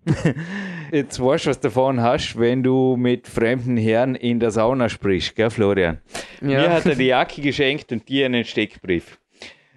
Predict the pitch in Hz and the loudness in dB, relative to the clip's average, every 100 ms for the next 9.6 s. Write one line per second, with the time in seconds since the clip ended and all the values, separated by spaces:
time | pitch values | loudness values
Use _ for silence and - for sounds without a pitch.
0 | _ - 120 120 175 - 160 147 170 180 | _ -6 0 2 2 0 2 2 0 -4
1 | 147 _ _ - 117 165 - 180 175 _ | -8 _ _ 0 0 0 -2 -2 -2 _
2 | 131 - 123 156 - 165 156 139 113 120 | -6 0 0 0 -2 -2 0 0 0 -2
3 | 104 143 - - 131 139 165 - _ _ | -2 -2 -4 -4 -2 -2 -4 -8 _ _
4 | - 165 185 185 _ 120 147 123 135 160 | -4 0 0 0 _ -6 -2 2 2 4
5 | 147 147 156 123 - 139 123 123 151 127 | 2 2 0 0 -2 -2 2 2 2 0
6 | 120 123 165 131 127 117 120 131 117 113 | 2 2 0 -2 0 2 2 -2 -6 -10
7 | - - _ _ - 131 123 - - - | -14 -20 _ _ -2 -2 -2 -8 -20 -20
8 | - 120 135 135 - 135 151 165 147 151 | -4 0 2 2 0 -2 0 0 -2 -4
9 | - 123 123 123 123 | -6 -2 0 0 -2